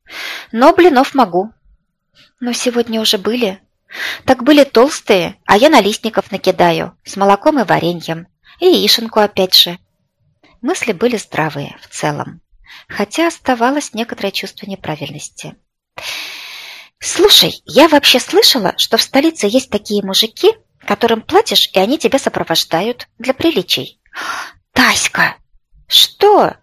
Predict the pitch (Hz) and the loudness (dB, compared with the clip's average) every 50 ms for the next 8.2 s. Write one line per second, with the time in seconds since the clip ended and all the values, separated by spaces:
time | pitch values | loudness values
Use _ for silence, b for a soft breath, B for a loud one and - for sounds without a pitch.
0 | _ _ - 226 262 262 254 269 - 277 277 262 359 370 381 311 - - - 320 | _ _ -2 -2 0 0 0 0 4 4 4 6 4 2 2 0 -2 0 0 2
1 | 294 247 208 - 190 180 - - - 175 165 151 151 - _ - 180 185 - 269 | 2 2 0 0 0 -2 -2 -6 -8 -6 -6 -6 -6 -6 _ -2 -2 0 0 0
2 | 294 285 226 - - - 240 233 - - 190 - 196 180 175 202 226 - - 208 | 2 2 2 2 2 2 0 0 0 -4 -6 -4 -4 -2 0 -2 -2 -2 -4 -8
3 | 202 208 208 190 190 170 - 151 147 151 - - 131 - - 156 - - 139 143 | -6 -6 -4 -2 -2 -2 -2 -2 -6 -6 -8 -10 -6 -6 -6 -6 -4 -6 -8 -6
4 | 120 - - - - - _ _ _ _ b b b b b b b b b b | -6 -6 -4 -4 -4 -4 _ _ _ _ b b b b b b b b b b
5 | b - - 214 220 247 294 302 - 302 247 214 - 190 - 220 - _ - 180 | b -8 -6 -4 -2 -2 -2 -2 0 0 0 0 -2 -4 -8 -8 -8 _ -8 -6
6 | 196 202 214 _ - 156 156 165 - _ _ _ _ _ _ _ B B B B | -6 -6 -6 _ -8 -8 -8 -10 -12 _ _ _ _ _ _ _ B B B B
7 | B B B B B B _ - 226 233 220 208 240 254 254 233 202 180 - - | B B B B B B _ -6 -6 -6 -4 -2 -2 -2 -2 -2 -4 -8 -8 -10
8 | 185 175 165 | -8 -8 -10